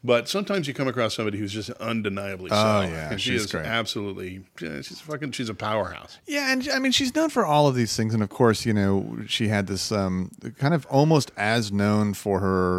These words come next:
Speaker 2: l-, decades-long relationship with Spencer Tracy
Speaker 1: Spencer
Speaker 2: as she is for
Speaker 1: Tracy.
Speaker 2: her films.
Speaker 1: Mm-hmm.
Speaker 2: And, of course, it didn't help matters that she made, like, I don't know, seven films with him or something like that.
Speaker 1: Right. Well, yeah, we'll talk a little bit <laughs> about another aspect of that, too,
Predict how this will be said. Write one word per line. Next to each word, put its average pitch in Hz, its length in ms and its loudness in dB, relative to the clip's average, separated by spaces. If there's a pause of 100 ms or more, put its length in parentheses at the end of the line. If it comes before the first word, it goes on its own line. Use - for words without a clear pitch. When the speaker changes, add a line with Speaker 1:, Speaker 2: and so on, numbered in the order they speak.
Speaker 2:
l-, 92 220 -6 (260)
decades-long 98 960 0
relationship 92 640 -2
with 92 180 0
Spencer - 320 -6
Tracy 135 380 0
Speaker 1:
Spencer 101 120 2
Speaker 2:
as 92 60 -2
she 98 120 -2
is 90 100 -4
for 95 80 -2
Speaker 1:
Tracy. - 40 0
Speaker 2:
her 85 40 -4
films. 131 380 0
Speaker 1:
Mm-hmm. 104 260 -6
Speaker 2:
And, 180 120 -4
of 392 100 -2
course, 165 360 4
it 143 120 -14
didn't 147 100 0
help 131 140 2
matters 104 260 2
that 110 100 -6
she - 120 -4
made, 98 240 0
like, 92 200 -4
I 92 60 -2
don't 85 120 -8
know, - 180 -16
seven 95 480 -4
films 92 400 -6
with 98 80 -6
him 92 100 -6
or 87 60 -4
something 92 260 -4
like 90 140 -6
that. 95 180 -2
Speaker 1:
Right. 120 480 4
Well, 131 220 4
yeah, 131 100 6
we'll 143 140 0
talk 151 180 4
a 123 60 4
little 120 180 6
bit 120 160 4
<laughs> - 0 -
about 147 380 2
another 127 340 4
aspect 110 320 0
of 98 60 0
that, 92 180 -8
too, 95 220 -2